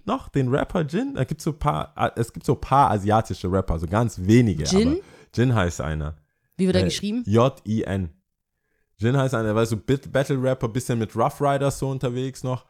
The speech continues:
Speaker 2: Hm, weiß ich grad
Speaker 1: Es
Speaker 2: nicht.
Speaker 1: gibt wenige.
Speaker 2: Ja, ja, ja.
Speaker 1: Deswegen, es gibt sehr, sehr wenige. <laughs> Und, und alle reden schwarz, sind aber, also, <laughs> ich muss so lachen, die sind so,
Speaker 2: Geil.
Speaker 1: die sind auch klein natürlich, also
Speaker 2: Ja, jetzt
Speaker 1: kleiner.
Speaker 2: gibt's ja diesen,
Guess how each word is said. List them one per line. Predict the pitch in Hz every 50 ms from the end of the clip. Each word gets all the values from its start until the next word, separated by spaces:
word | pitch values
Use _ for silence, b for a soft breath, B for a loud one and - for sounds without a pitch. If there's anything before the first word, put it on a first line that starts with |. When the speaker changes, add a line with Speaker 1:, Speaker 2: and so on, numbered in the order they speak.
| _ -
Speaker 2:
Hm, | 165 - - 151 147 143
weiß | 160 156 160 147
ich | -
grad | - - -
Speaker 1:
Es | -
Speaker 2:
nicht. | 151 151 - -
Speaker 1:
gibt | - - - 95
wenige. | 104 104 107 95 87 73 80 -
Speaker 2:
Ja, | - 175
ja, | 170 170
ja. | 160 160
Speaker 1:
Deswegen, | - - - - -
es | 104 101 101
gibt | 113 104
sehr, | 107 113 123 127
sehr | 120 117 110
wenige. | 123 143 151 160 156 151 156 147 147 B B B B B B B -
<laughs> | -
Und, | 117 147 135 113 117 - - - - - 107 - - - - 147 151 123 - - - _ _ _ - - 165 -
und | - -
alle | - 208 220 233 220 220 226
reden | 220 233 247 247 240 220 175 - - - -
schwarz, | - - - 202 247 262 254 254 - - - - -
sind | - 131 185 214 208
aber, | 175 160 156 143
also, | 131 147 147 - 123 165
<laughs> |
ich | 147 127 127
muss | 131 151 147 120
so | 127 123
lachen, | 113 107 110 113 117 113 110
die | 107
sind | 107 123 123 117
so, | 123 113
Speaker 2:
Geil. | 160 151 151 156 151 147 - -
Speaker 1:
die | 110
sind | 123 131
auch | 131 123 117 - -
klein | - 101 101 120 117 95
natürlich, | 87 76 - - 87 92 95 95
also | - 87 90
Speaker 2:
Ja, | 95
jetzt | 104 107
Speaker 1:
kleiner. | 101 104 104 104
Speaker 2:
gibt's | 110 117 127
ja | 135 247
diesen, | 202 226 233 233 190 220 220 220 214